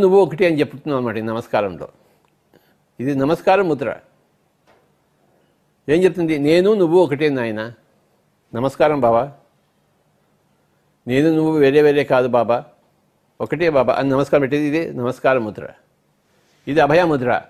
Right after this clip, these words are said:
అంటే నీకు నేను భయం లేకుండా చేస్తానని కాదు, నువ్వు అభయంలో ఉండు, అప్పుడు నీకు కావాల్సిన వరాలన్నీ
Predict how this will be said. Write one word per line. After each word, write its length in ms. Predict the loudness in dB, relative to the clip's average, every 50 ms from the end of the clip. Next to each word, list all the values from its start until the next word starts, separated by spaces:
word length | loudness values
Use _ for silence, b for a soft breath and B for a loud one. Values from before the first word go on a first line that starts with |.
| _ _ _ _ _ _ _ _ _ _ _ _ _ _ _ _ _ _ _ _ _ _ _ _ _ _ _ _ _ _ _ _ _ _ -10
అంటే 260 | -10 -6 -2 -2 -2 -2 -4 -8 _ _ _ _ -4 0 2
నీకు 180 | 2 2 2 0 0
నేను 120 | 0 2 2
భయం 160 | 2 2 2 2 0
లేకుండా 240 | 0 0 -2 -2 -2 -2
చేస్తానని 360 | -2 2 2 0 2 2 2 2
కాదు, 140 | 2 0 0 -2 0
నువ్వు 160 | 2 4 4
అభయంలో 380 | 4 4 2 2 2 2 2 2 2
ఉండు, 240 | 2 0 0 0 0 0 -2 -8 -14 -20 _ _ _ _ _ _ _ _ _ _ _ _ -10
అప్పుడు 160 | -6 -4 -4 -4
నీకు 120 | -2 0 2
కావాల్సిన 240 | 0 2 2 2 2 2
వరాలన్నీ 420 | 2 2 2 2 0 -2 -2